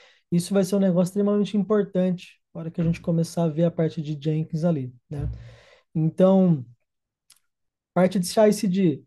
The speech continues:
eu tenho build, testes, testes pode ser,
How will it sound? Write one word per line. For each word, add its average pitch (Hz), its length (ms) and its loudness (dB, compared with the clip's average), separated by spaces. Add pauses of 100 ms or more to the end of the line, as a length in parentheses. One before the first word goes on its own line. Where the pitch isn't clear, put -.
eu 151 120 -12
tenho 180 560 0
build, 240 560 0 (240)
testes, 226 800 2 (580)
testes 180 420 2
pode 175 260 0
ser, 160 440 0